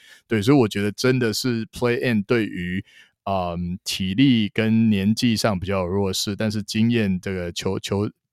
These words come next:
呃，那个，那个进攻复杂、防守复杂度比较高的球队来说，确实是有它的优势的。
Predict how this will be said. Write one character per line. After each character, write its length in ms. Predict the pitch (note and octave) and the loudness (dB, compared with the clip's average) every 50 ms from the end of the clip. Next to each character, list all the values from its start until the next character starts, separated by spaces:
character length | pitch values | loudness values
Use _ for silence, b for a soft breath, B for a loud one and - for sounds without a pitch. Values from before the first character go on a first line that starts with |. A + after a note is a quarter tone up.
| _ - | _ -10
呃， 200 | - G#2 G2 F#2+ | -8 -8 -6 -6
那 140 | G2+ A2+ G#2 | -6 -6 -4
个， 120 | F#2+ F2+ - | -6 -6 -8
那 140 | - G#2+ G#2 | -8 -8 -8
个 80 | G2 F#2+ | -8 -6
进 180 | - - B2+ | -2 -2 0
攻 180 | A#2 A2+ A2 G#2 | 2 0 0 0
复 200 | - - B2+ G#2+ | 0 -2 -2 -2
杂、 200 | - F#2+ F#2 F#2 | -2 -4 -6 -6
防 200 | - - G#2 B2 | -4 -4 -2 -2
守 120 | - G#2 | -2 -2
复 200 | F#2+ - - A2+ | -4 -4 -4 -6
杂 180 | G2+ G#2 F2+ F#2 | -4 -4 -6 -6
度 180 | F#2 G#2 G#2 F#2+ | -6 -6 -6 -6
比 120 | - F2 | -8 -8
较 120 | F#2 F#2+ F#2+ | -10 -10 -10
高 220 | - F#2+ F2 F2 | -8 -8 -6 -6
的 120 | F2 F2+ E2+ | -6 -8 -8
球 180 | - F2+ F2+ | -8 -8 -8
队 100 | E2 F#2+ | -6 -6
来 160 | F2+ E2 E2 | -6 -4 -6
说， 240 | E2+ - F#2 F2+ E2+ b b b b b | -6 -6 -6 -8 -8 b b b b b
确 200 | - - B2+ G#2+ | -4 -2 -2 -2
实 100 | F#2 F#2 | -2 -4
是 80 | F#2 G2+ | -8 -10
有 160 | F2+ D#2+ E2 | -10 -10 -8
它 160 | - G2 F2 | -6 -6 -6
的 80 | E2+ E2 | -6 -6
优 220 | D#2+ D#2+ D#2 D#2 | -6 -8 -10 -8
势 260 | - - - F2+ E2+ | -8 -8 -8 -10 -12
的。 160 | - - - | -14 -16 -18